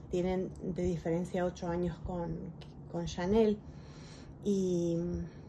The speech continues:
y luego, y luego ella también se, se involucró en todas las cosas, aunque tenían bastante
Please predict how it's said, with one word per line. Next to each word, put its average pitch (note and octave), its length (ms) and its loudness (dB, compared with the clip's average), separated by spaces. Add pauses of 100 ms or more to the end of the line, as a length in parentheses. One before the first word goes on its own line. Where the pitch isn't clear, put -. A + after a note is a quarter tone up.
(360)
y A3+ 80 4
luego, A3+ 340 10 (180)
y G#3 60 4
luego G#3 300 8
ella G#3 260 2
también B3+ 280 2
se, F#3 320 2 (460)
se E3+ 680 0 (560)
involucró F#3 640 2
en F#3 100 0
todas F#3 240 -2
las F3 120 -2
cosas, G#3+ 440 2
aunque E3 220 0
tenían F3 340 2
bastante E3+ 720 0